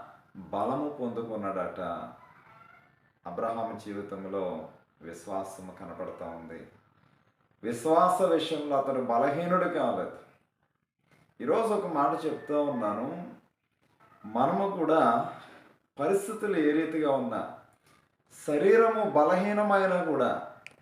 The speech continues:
ఏ విషయాల్లో మనం కృంగిపోతా ఉన్నా, ఏ పరిస్థితులు మనకి అనుకూలంగా లేకపోయినప్పటికీ కూడా,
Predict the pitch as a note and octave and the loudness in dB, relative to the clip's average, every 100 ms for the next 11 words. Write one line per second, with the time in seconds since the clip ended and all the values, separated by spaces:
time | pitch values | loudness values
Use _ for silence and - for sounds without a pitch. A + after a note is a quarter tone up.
0 | _ _ - F3+ F#3+ A#3 G3+ E3+ E3+ G3+ | _ _ -8 -2 2 4 4 4 2 4
1 | G3+ F#3+ F#3 F3+ E3+ E3+ F3+ E3+ E3 D#3+ | 4 4 2 0 -2 -2 -2 2 2 2
2 | D3+ C#3 C#3 B2 - - - - B2 C#3 | 2 2 2 2 0 -4 -12 -16 -4 2
3 | A3 - - D#3+ F#3+ - F#3+ G3 F#3 F3 | 6 6 4 2 2 -2 -2 -2 0 0
4 | E3+ F3 C3 - F#3 G3+ G3 F#3 E3+ C#3 | 2 4 2 2 -2 0 0 0 2 4
5 | - F#3+ F3+ F3+ E3 D#3+ D#3+ D#3+ D3+ D3 | 4 2 0 0 0 0 -2 -2 0 2
6 | D#3 D#3+ - - | 6 6 6 2